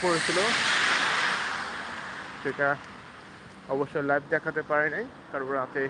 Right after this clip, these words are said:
ক্লাস শেষ করে বা ট্রেনিং শেষ করে এসেছিলাম। তো প্রচণ্ড ঠান্ডা, যে কারণে ভিডিও করি নাই। তো ভিডিও তো করতেই পারবো, কারণ এই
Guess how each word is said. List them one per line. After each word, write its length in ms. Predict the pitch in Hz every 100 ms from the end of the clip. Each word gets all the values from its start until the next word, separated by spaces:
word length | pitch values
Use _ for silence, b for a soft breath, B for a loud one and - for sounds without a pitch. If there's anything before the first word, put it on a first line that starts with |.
| 135 -
ক্লাস 200 | 143 147 -
শেষ 160 | 165 151 -
করে 160 | 180 175 147
বা 80 | 139 131
ট্রেনিং 260 | 156 156 170 -
শেষ 120 | 139 -
করে 140 | 147 139
এসেছিলাম। 460 | 139 139 143 143 165 - - - - - - - - - - - - - - - -
তো 300 | 123 123 113
প্রচণ্ড 320 | 143 147 139 143 -
ঠান্ডা, 340 | 151 139 147 247 - - 143
যে 80 | 123 117
কারণে 200 | 135 135 135
ভিডিও 240 | 135 135 147
করি 180 | 143 151
নাই। 100 | 208 - - - - - - - - - - - - - - - - - - - - 190
তো 140 | 180 160
ভিডিও 280 | 190 196 196
তো 60 | 202 -
করতেই 300 | 196 - 185 180
পারবো, 240 | 180 160 220 269
কারণ 200 | 175 170
এই 60 | 175